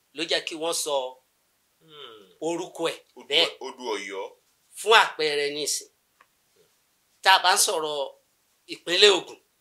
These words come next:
Speaker 2: Hmm.
Speaker 1: Ògùn, odò Ògùn
Speaker 2: Hmm.
Speaker 1: ni wọ́n fi wò, orúkọ wo la wò lè sọ gbogbo àwọn tó ń gbé lágbègbè yìí ni wọ́n fi ní ìpínlẹ̀ Ògùn.
Speaker 2: Hmm.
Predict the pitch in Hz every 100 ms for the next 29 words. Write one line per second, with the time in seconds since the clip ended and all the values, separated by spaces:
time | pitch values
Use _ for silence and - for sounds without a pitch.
0 | _ _ 175 170 160 131 110 95 _ _
1 | _ _ - 208 208 208 165 151 175 202
2 | 214 185 165 - 147 - _ _ _ 113
3 | _ _ - 151 202 208 175 147 - 208
4 | 226 - 220 208 214 202 202 202 190 165
5 | - 190 180 185 196 170 170 180 214 214
6 | 190 208 208 208 208 185 - 127 _ _
7 | _ _ _ _ _ _ _ 143 160 156
8 | 139 151 156 _ _ 135 - 131 143 135
9 | _ - - _ _ _ _ 82 67